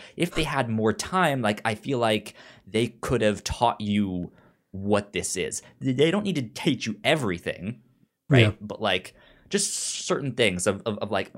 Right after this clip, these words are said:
Speaker 1: okay, so the Sicilian defense means when you move to this square specifically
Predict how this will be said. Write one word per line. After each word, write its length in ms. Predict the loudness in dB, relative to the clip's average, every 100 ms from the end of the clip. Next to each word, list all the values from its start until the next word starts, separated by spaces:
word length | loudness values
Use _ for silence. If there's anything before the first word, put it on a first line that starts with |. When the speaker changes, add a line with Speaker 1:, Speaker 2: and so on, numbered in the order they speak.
| -12
Speaker 1:
okay, 220 | -6 -6
so 120 | -4 -4
the 140 | -4
Sicilian 580 | -4 -4 0 2 2 0
defense 480 | -2 0 0 0 -4
means 540 | -2 2 2 0 -4
when 160 | -6 -4
you 160 | -2
move 280 | 0 0 0
to 120 | -4
this 300 | -4 0 0
square 340 | 0 0 2 2
specifically 960 | 0 -2 0 2 0 -2 -8 -12 -14